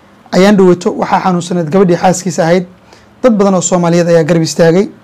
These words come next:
markii xagga keliyaha ay ka xanuunsanaysay. Runtii aad ayaa loo garab istaagay, isaguna waa ka mahad celiyey. Ilaahay bay mahaddaas u sugnaatay. Maantana waxaa dhul taal oo halis, geeri, naf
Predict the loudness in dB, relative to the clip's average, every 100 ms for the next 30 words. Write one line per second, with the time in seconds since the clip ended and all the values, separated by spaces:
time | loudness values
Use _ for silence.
0 | _ _ _ _ _ -8 -4 -4 -2 -4
1 | -2 2 2 0 -2 -2 -2 -2 -2 0
2 | -2 -4 -12 _ _ _ -2 -2 -2 0
3 | 0 2 2 2 0 -2 -4 -2 0 0
4 | -4 -8 _ -6 -2 -2 0 0 0 -2
5 | -2 -2 0 0 -4 -12 _ _ -2 0
6 | 2 0 0 -2 -2 -4 -6 -4 -4 -4
7 | -4 -6 -10 _ _ _ _ -2 0 0
8 | 0 -2 0 -2 -2 0 0 0 -4 -6
9 | -8 -16 _ _ _ _ -2 0 0 0
10 | 2 2 -2 -10 -8 -4 2 4 4 2
11 | 0 -2